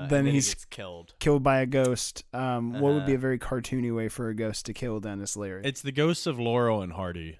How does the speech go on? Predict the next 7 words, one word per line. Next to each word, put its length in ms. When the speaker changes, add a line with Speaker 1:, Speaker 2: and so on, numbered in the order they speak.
Speaker 3:
by 140
the 100
way. 140
Speaker 2:
Um, 720
okay. 200
<laughs> 240
Speaker 1:
Sure. 340